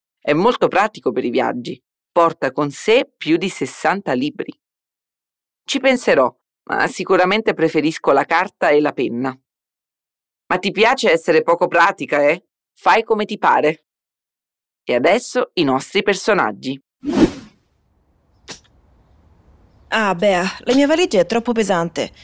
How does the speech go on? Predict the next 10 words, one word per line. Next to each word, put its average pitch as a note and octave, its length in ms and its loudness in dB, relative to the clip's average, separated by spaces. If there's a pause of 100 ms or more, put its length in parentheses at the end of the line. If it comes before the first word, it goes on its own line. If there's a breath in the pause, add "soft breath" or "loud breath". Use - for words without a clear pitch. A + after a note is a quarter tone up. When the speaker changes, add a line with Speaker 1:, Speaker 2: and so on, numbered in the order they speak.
(160 soft breath)
Speaker 2:
È D4+ 140 0
difficile C4+ 580 2
scegliere F#3+ 460 0
tra F#3 140 0
due G#3 240 2
o F#3 40 0
tre F#3 140 -4
libri F#3+ 280 2
da F3+ 100 2
leggere." D#3+ 520 0